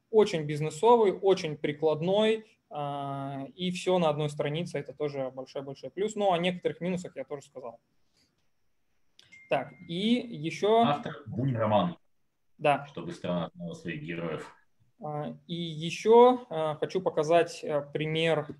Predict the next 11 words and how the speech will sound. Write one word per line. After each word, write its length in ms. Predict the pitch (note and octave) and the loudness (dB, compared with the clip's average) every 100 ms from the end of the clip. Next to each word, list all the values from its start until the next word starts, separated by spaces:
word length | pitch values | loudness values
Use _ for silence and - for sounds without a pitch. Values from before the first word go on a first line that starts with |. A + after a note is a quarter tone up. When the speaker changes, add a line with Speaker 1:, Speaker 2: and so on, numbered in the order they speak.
| - _ | -20 _
Speaker 1:
а, 300 | C#3+ C#3+ C3+ C3+ | -14 -12 -12 -14
который 280 | - D3 C#3 | -8 -6 -6
сделан 680 | C#3 D3 C#3+ C3+ B2+ B2+ - | -2 0 0 -2 -6 -10 -14
в 120 | C#3+ C#3 | -20 -18
Excel, 480 | - D#3 G#3+ A#3+ - - _ _ _ _ _ | -2 0 2 0 -4 -20 _ _ _ _ _
что 580 | - D3 C#3+ C#3 - - | -2 0 0 -2 -6 -2
даже 280 | D3+ C#3+ C3+ | 0 0 -2
в 80 | |
Excel 480 | C3 - D#3 F#3+ B3 A#3+ | -6 -2 0 0 -2 -6
можно 580 | D#3 D3 C#3+ C#3 C3 - | -6 -4 -4 -8 -8 -14
делать, 600 | - C#3+ D3 C#3 C#3 - | -14 -4 -2 -2 -6 -14